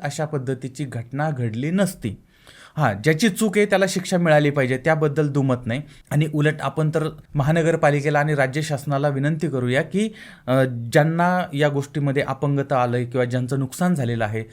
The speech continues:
तर त्यांचं नुकसान महापालिकेनं आणि राज्य शासनानं भरून द्यावं, कारण रस्ते दुरुस्ती करणं, फुटपाथ बनवणं, फुटपाथ स्वच्छ ठेवणं ही सगळी जबाबदारी ही या म-, महानगरपालिकेची आणि राज्य शासनाची आहे. आणि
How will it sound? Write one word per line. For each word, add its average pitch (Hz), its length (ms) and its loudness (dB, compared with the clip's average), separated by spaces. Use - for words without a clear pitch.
तर 139 80 0
त्यांचं 143 460 0
नुकसान 156 360 -4
महापालिकेनं 156 680 -2
आणि 175 240 0
राज्य 147 220 2
शासनानं 170 420 0
भरून 151 280 2
द्यावं, 143 260 2
कारण 160 380 -2
रस्ते 156 280 0
दुरुस्ती 170 360 0
करणं, 131 340 0
फुटपाथ 190 300 4
बनवणं, 139 480 0
फुटपाथ 165 280 4
स्वच्छ 185 400 -4
ठेवणं 147 380 0
ही 208 80 4
सगळी 160 320 0
जबाबदारी 147 560 0
ही 196 460 -4
या 160 240 4
म-, 185 100 2
महानगरपालिकेची 175 960 2
आणि 185 120 0
राज्य 175 300 2
शासनाची 160 460 0
आहे. 156 200 0
आणि 151 160 0